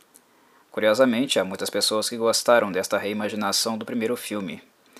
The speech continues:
mas que não ficaram sabendo desta edição. O mesmo vale para a grande parcela de pessoas que odiaram o filme pelos mais variados motivos,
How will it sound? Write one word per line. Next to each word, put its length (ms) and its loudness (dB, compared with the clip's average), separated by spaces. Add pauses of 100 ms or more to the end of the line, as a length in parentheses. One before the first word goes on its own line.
(300)
mas 220 0
que 100 -4
não 160 -4
ficaram 460 4
sabendo 520 4
desta 380 2
edição. 400 -2 (1700)
O 60 -6
mesmo 380 0
vale 260 6
para 200 4
a 40 4
grande 300 -2
parcela 560 2
de 120 -8
pessoas 500 0
que 220 -10
odiaram 640 2
o 40 -6
filme 400 -6 (560)
pelos 280 0
mais 300 0
variados 440 4
motivos, 840 -4